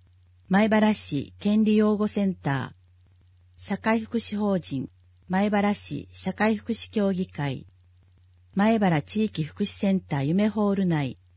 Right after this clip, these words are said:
郵便番号五二一の零零二三、米原市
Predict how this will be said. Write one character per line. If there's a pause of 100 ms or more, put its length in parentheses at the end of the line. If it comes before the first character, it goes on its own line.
(440)
郵
便
番
号 (480)
五
二
一
の (140)
零
零
二
三、 (680)
米
原
市